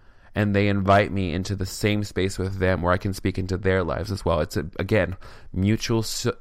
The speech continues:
mutual submission, mutual self-giving, mutual love for the other person, not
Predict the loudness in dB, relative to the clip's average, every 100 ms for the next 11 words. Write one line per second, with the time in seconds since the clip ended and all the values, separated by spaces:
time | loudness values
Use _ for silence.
0 | -6 0 2 2 2 4 4 2 2 2
1 | 2 0 -2 -4 -10 -16 -2 0 2 2
2 | 0 4 6 6 2 0 0 -2 -4 -12
3 | -10 0 0 2 2 2 4 4 2 -2
4 | -14 -8 -4 0 0 -2 -2 -4 -4 -6
5 | -2 4 6 4 0 -12